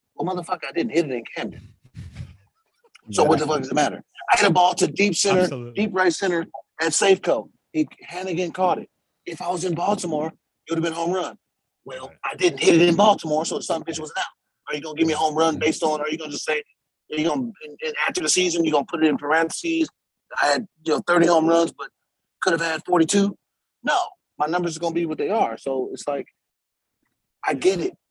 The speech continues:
Speaker 1: I get it. Everybody has a role now, but just call the shit for what it is.
Speaker 2: Yeah.
Speaker 1: Okay?
Speaker 2: Yeah.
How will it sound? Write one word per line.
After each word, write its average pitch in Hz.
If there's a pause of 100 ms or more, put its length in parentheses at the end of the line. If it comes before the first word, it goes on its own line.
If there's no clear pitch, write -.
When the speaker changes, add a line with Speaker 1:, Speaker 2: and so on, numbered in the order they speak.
(120)
Speaker 1:
I 135
get 131
it. 113
Everybody 160
has 156
a 143
role 160
now, 117
but 117
just - (120)
call 220
the -
shit 214
for 147
what 151
it 123
is. 220
Speaker 2:
Yeah. 104 (320)
Speaker 1:
Okay? 170
Speaker 2:
Yeah. 127